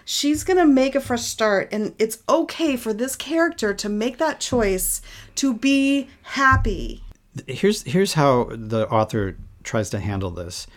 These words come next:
Speaker 2: She suggests that Harriet is not happy becoming a surgeon. That's fine. Then you're not giving up your career for your man. You're giving up a career that you don't like.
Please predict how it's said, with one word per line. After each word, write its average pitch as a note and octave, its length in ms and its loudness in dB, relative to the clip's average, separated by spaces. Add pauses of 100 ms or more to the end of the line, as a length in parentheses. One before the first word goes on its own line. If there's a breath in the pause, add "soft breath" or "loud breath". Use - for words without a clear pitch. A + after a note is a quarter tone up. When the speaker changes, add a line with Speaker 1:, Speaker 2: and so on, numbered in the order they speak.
(140 soft breath)
Speaker 2:
She - 500 0
suggests B2+ 880 -2 (340)
that G#2+ 720 -4
Harriet A#2 680 2 (120)
is G#2+ 220 -4
not A2 320 4
happy A2 460 0
becoming G2 440 -6
a F2+ 60 -4
surgeon. F2 640 -8 (420)
That's E3+ 260 2
fine. A#2+ 460 2
Then D3 160 6
you're G#3 100 6
not G3+ 240 4
giving C3+ 320 4
up A#2+ 180 2
your A2+ 120 2
career A2+ 440 4
for G#2+ 200 -2
your G2 160 0
man. A2 340 2
You're A2 100 0
giving C#3+ 280 2
up G#2+ 100 0
a A2 60 -2
career C#3+ 200 2
that A2 120 0
you G#2+ 40 -2
don't G2 240 -2
like. F#2+ 480 0